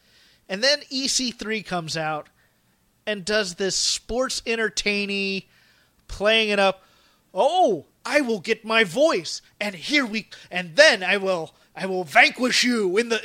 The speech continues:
it's like, "Oh my God, what are you doing? Just say you wanna kick his ass. That's all you need to do."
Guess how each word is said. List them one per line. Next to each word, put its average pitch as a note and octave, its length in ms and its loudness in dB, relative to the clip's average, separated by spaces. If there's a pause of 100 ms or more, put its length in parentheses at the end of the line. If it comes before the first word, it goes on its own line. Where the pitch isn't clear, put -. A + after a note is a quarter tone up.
it's G3 160 -8
like, G#3+ 220 -6
"Oh B3+ 280 8
my F3 200 -2
God, F#3+ 360 -6
what B3+ 100 0
are C#4+ 40 -2
you B3+ 180 -4
doing? G#3 400 -8
Just A#3+ 200 -4
say C#4+ 240 -8
you B3+ 140 -8
wanna A#3 260 -6 (120)
kick B3+ 180 -14
his A3 160 -6
ass. A3+ 480 2 (180)
That's C4+ 200 -2
all D#4+ 160 6
you E4+ 100 -2
need E4 180 -2
to D#4 80 0
do." C#4 420 2